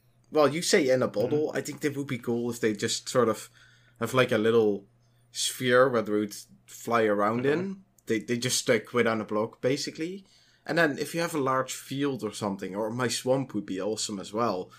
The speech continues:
Speaker 1: I could just plop a few of those
Speaker 2: Mm-hmm.
Speaker 1: down, and then when it turns night, you see, like, a few firefly groups lighting up the s-,
Speaker 2: Or maybe
Speaker 1: stuff.
Speaker 2: they're attracted to a
Speaker 1: That would
Speaker 2: certain
Speaker 1: be
Speaker 2: kind of block.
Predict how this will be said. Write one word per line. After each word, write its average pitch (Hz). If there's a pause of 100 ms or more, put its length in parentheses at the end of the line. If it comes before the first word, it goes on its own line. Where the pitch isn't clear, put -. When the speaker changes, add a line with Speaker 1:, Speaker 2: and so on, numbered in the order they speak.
(240)
Speaker 1:
I 131
could 165
just - (380)
plop 117
a 98
few 117
of 101
those 98
Speaker 2:
Mm-hmm. -
Speaker 1:
down, 110
and 92
then 98
when 110
it 104
turns 110
night, 110
you 101
see, 107
like, 98
a 98
few 98
firefly 98
groups 98
lighting 95
up 98
the -
s-, - (280)
Speaker 2:
Or 127
maybe 127
Speaker 1:
stuff. 135
Speaker 2:
they're 123
attracted 117
to 120
a -
Speaker 1:
That 98
would 180
Speaker 2:
certain 117
Speaker 1:
be 95
Speaker 2:
kind 101
of 85
block. 98